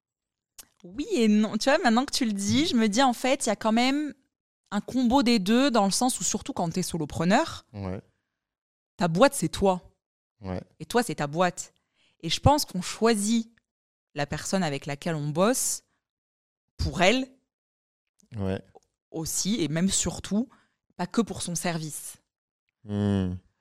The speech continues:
Speaker 1: Donc, et c'est aussi en ce sens que j'accompagne mes clients,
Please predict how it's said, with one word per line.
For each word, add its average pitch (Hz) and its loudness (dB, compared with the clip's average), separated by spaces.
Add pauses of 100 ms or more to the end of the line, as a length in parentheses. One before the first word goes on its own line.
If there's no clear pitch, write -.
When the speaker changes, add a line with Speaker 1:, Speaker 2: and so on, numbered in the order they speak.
(120)
Speaker 1:
Donc, 214 0 (500)
et 185 -2
c'est - -2
aussi 175 -6
en 185 -4
ce 170 -8
sens 214 2
que 160 -2
j'accompagne 156 -2
mes 143 -4
clients, 202 4